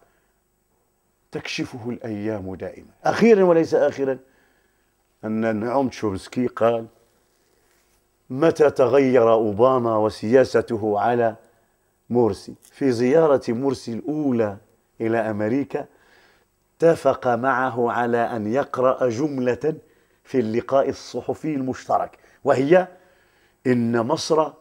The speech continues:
وإسرائيل تعملان على توفير الأجواء الأمنية لخدمة كذا وكذا"،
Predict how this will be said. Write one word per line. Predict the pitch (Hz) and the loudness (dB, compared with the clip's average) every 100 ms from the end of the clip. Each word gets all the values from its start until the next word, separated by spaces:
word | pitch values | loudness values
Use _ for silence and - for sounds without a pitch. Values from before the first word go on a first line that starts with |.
| _ _ _ _ | _ _ _ _
وإسرائيل | 110 117 117 - 107 113 151 175 160 - _ _ _ | -4 -2 -4 -4 0 0 2 2 0 -4 _ _ _
تعملان | - 101 120 120 117 135 147 156 139 _ _ _ _ _ - | -8 -6 -2 -2 0 0 -2 -4 -10 _ _ _ _ _ -8
على | 113 123 139 143 139 | -2 0 2 2 0
توفير | 135 120 110 135 131 127 | 0 -2 -2 0 0 0
الأجواء | 120 127 101 131 131 135 | -2 -4 0 4 4 2
الأمنية | 117 127 113 127 143 139 | -6 -6 -6 -4 -2 0
لخدمة | 127 127 143 131 | 0 0 -2 -2
كذا | 127 120 135 123 | -2 2 4 4
وكذا"، | 110 - - | 2 -2 -10